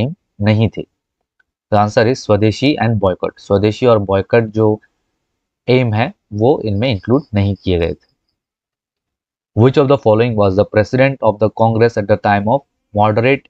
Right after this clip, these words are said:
extremist split? मॉडरेट एक्सट्रीमिस्ट की जो स्प्लिट हुई थी कांग्रेस सेशन के, सूरत स्प्लिट जो कि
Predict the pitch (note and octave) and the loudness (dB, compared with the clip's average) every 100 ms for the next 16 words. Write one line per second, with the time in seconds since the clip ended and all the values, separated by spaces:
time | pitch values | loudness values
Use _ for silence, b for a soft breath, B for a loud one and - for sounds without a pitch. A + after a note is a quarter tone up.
0 | G#2+ - A#2+ A2+ A#2+ - - - G#2 - | -12 -6 -2 -2 -2 -8 -14 -2 -2 -2
1 | _ _ _ G2 G2+ G#2 A2 A#2+ A2 - | _ _ _ -2 0 2 0 0 -4 -2
2 | A#2+ A2 - A#2 G#2+ G2+ - B2+ A2+ A2 | -2 -2 -2 -2 0 -4 -2 0 0 0
3 | G#2+ A2+ A2+ - G2 G2+ G2+ G#2+ F#2 A2+ | -2 0 -4 -2 0 0 0 -2 0 -2
4 | G#2+ - G#2+ - G#2 G2+ G#2 - - A2 | -2 0 -2 0 -2 0 0 -4 -6 -2
5 | A#2 G#2 G#2+ F#2+ G#2+ | 0 0 -2 -2 -2